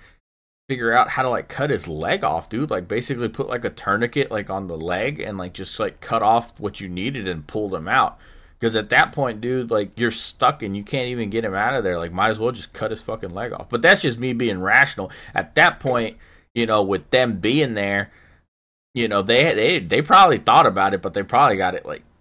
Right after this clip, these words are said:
you know, 'cause there was a lot of people there, apparently. Apparently, at one point, there was, like, two hundred people outside that fucking cave.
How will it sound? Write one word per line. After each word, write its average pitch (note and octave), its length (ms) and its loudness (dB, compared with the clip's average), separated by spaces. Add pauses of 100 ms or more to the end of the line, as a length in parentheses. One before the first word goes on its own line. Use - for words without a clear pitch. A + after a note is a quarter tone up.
(140)
you A2 100 -6
know, F2+ 220 -8
'cause G#2+ 160 -10
there D3+ 120 8
was A3 140 8
a F2+ 80 0
lot G#2+ 220 4
of F#2 80 -2
people A2 280 -2
there, F2+ 120 0
apparently. E2+ 360 -6
Apparently, C#3 400 0
at F2 120 0
one A#2+ 200 0
point, G2 260 -2
there A2+ 120 -2
was, G#2 140 -2
like, E2+ 160 -4
two B2 220 -4
hundred A#2+ 260 -4
people B2+ 280 -4
outside B2+ 340 2
that B2+ 200 -4
fucking C#3 280 -6
cave. D3 360 -8